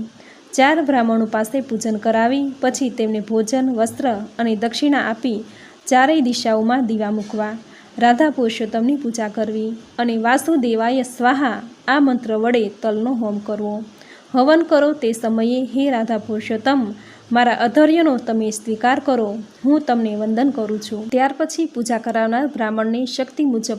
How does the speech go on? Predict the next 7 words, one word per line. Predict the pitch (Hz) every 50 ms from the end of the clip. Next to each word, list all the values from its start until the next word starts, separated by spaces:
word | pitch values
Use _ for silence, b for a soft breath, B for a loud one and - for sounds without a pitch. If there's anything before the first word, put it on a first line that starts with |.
| - -
પાત્ર | 226 208 208 214 - 262
દાન | 247 226 208 202 196
કરવું, | 214 208 233 208 208 208 202 202 208 214 220
દક્ષિણા | 208 202 202 - 233 208 202 208 208
આપવી. | 214 214 277 277 254 220 208 - B B B B B B B _
પછી | 254 240 - 254 226
આમંત્રિત | - 226 240 269 302 339 330 - 349 339